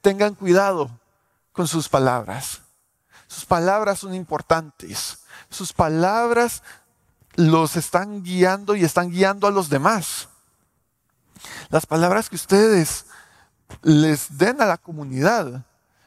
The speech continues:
este mensaje que ustedes están transmitiendo, esto es importante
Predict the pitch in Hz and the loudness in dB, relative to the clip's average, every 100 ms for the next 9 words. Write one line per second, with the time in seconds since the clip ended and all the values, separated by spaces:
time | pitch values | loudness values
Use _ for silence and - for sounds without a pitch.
0 | _ 165 - 220 208 165 - 220 233 - | _ -2 2 0 0 -2 -2 -2 -2 -6
1 | 185 - 196 - - 208 220 220 - 175 | -2 2 2 0 -2 0 2 0 -2 -6
2 | 151 202 254 214 139 120 120 _ _ _ | -4 0 0 2 2 0 -4 _ _ _
3 | - - _ _ - - _ _ _ _ | -20 -20 _ _ -20 -20 _ _ _ _
4 | _ _ - - 180 214 233 233 180 156 | _ _ -6 -2 -2 -2 -4 -4 -4 0
5 | 233 247 151 | 0 0 -2